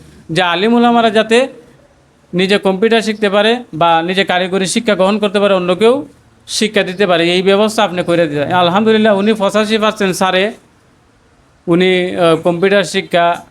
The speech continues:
আমাদেরকে দিতেছেন। আমি আহ্বান রাখি আরও যারা আছেন, যারা এখনও শিক্ষা নেন নাই, তারাও শিক্ষা নিতে।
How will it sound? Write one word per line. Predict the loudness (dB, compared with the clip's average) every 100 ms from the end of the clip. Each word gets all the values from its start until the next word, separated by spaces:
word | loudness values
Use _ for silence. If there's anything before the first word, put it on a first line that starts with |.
| -4
আমাদেরকে | 0 0 -2 -4
দিতেছেন। | -4 -2 -2 0 -4 -6 _
আমি | -2 0
আহ্বান | 0 0 0 0
রাখি | 0 0
আরও | 2 2
যারা | 0 0 0
আছেন, | -2 -4 -2
যারা | 2 2
এখনও | 0 -4
শিক্ষা | -4 -2 -2
নেন | 0
নাই, | 0
তারাও | 0 2 0
শিক্ষা | -2 -4
নিতে। | -2 0 -2